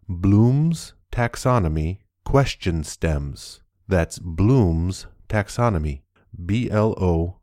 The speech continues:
O M. Bloom's Taxonomy question stems can give you great questions to ask yourself when you're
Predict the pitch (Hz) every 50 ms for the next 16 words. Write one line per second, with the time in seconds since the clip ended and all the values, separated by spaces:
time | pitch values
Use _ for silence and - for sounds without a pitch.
0 | _ _ - 104 95 87 85 85 92 104 - _ _ - 123 131 101 80 76 76
1 | - - _ _ - - _ _ - - - - - 95 95 95 110 123 131 143
2 | 151 151 - - _ - 110 101 87 - - 110 110 117 120 120 113 - - -
3 | 127 139 135 - - 85 80 78 - - 87 85 82 82 85 85 - - - -
4 | - - - _ - - 98 90 90 87 92 104 113 110 104 92 92 95 95 98
5 | - - - 110 101 87 - 95 90 95 98 107 120 127 - - - - _ _
6 | - - - - 110 110 113 107 - - - - 80 80 80 78 - - - _
7 | - - - - - 98 101 107 - - - 120 120 - - - 135 123 113 92
8 | 85 - - - - - _ _ - 92 90 85 78 76 78 78